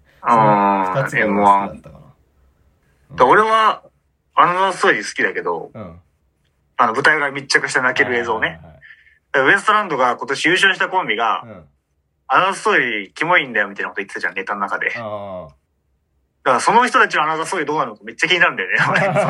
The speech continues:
Speaker 1: <laughs> すごいみ-、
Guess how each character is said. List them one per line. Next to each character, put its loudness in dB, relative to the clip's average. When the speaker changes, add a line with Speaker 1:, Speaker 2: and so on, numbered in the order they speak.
Speaker 1:
<laughs> -2
す -6
ご 4
い -2
み-、 -8